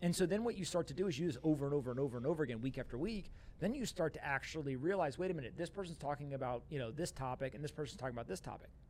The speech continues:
That's interesting. Why are they all talking about this same thing?" And so if you actually think about, you know, let's say, uh, Bruce Lee, Marcus Aurelius, and,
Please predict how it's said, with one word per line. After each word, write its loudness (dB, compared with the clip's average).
That's -2
interesting. -6
Why 6
are 8
they 6
all 4
talking 0
about -4
this -6
same -10
thing?" -2
And 2
so 6
if 4
you 4
actually 2
think -2
about, 4
you -2
know, 0
let's 0
say, 4
uh, 4
Bruce 4
Lee, 4
Marcus 2
Aurelius, 2
and, -2